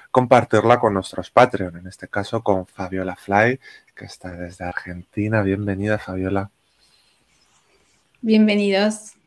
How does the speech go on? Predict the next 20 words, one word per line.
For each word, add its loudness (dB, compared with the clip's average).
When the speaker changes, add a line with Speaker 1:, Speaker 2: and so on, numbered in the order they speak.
Speaker 2:
a -6
todos. -4
Speaker 1:
Y 8
como 10
veis 10
en -6
pantalla, 4
eh, 2
Fabiola 4
ya 6
está -2
presentando 0
la -2
película -2
que -14
vamos -8
a -8
ver -2
hoy, 2
Licorice 0